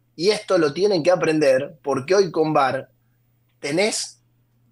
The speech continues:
que ver que haya dos errores, el del árbitro y el del var, que también le pifió, por supuesto, con la de Sarachi a los veinticuatro, porque el partido estaba dos a cero. Si lo expulsaban al jugador de Central en esa patada,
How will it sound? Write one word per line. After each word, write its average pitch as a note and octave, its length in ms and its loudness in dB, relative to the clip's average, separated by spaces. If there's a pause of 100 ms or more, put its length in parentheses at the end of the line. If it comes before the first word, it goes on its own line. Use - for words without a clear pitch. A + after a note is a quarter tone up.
(340)
que D3 140 0
ver G3 220 2
que G#3+ 100 2
haya G3 240 -2
dos A3 300 0
errores, F#3+ 520 -2
el C#3+ 140 2
del D#3 160 0
árbitro C4 420 0
y E3+ 100 4
el D3 60 -6
del D3+ 140 0
var, F#3 180 0
que - 140 -4
también E3 320 2
le G3 100 0
pifió, D3+ 320 0
por D#3+ 160 -4
supuesto, D#3+ 380 -2
con D3+ 140 0
la C#3+ 80 2
de C#3+ 80 2
Sarachi E3 400 0
a - 20 0
los D3+ 120 0
veinticuatro, E3+ 760 0 (340)
porque D3 220 -4
el D3 80 2
partido D3+ 320 0
estaba F3 280 2
dos D#3 180 0
a D3 80 -2
cero. C#3 420 -2 (220)
Si C#3+ 180 -6
lo D3 100 2
expulsaban E3 640 -2
al D3+ 120 -2
jugador D#3+ 300 2
de E3 80 -2
Central D3 460 0
en C#3+ 100 -2
esa D#3+ 220 -2
patada, F3 640 0